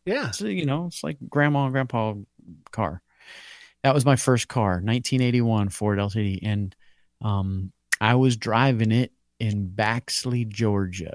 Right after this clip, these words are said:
Speaker 2: No, was it Baxley? Hortense. Hortense, Georgia.
Speaker 1: Hortense, of course.
Speaker 2: It's a real named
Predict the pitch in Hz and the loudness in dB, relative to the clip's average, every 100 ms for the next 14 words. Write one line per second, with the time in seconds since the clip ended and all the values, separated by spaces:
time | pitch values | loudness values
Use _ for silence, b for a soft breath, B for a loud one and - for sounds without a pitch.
0 | - 127 123 151 - - 175 - 165 143 | -2 0 0 -4 -6 -8 -8 -6 -8 -10
1 | _ _ _ - 180 - 123 82 - - | _ _ _ 2 2 4 0 0 -2 -2
2 | - - 180 160 123 - 120 113 95 165 | 0 2 4 4 2 2 4 4 4 4
3 | 190 170 120 101 - 139 - 453 - - | 2 0 -8 -10 -12 -12 -6 -4 -4 -8
4 | - _ _ _ _ - 107 113 135 151 | -20 _ _ _ _ -2 2 6 8 8
5 | 143 127 110 113 107 | 4 2 2 0 -2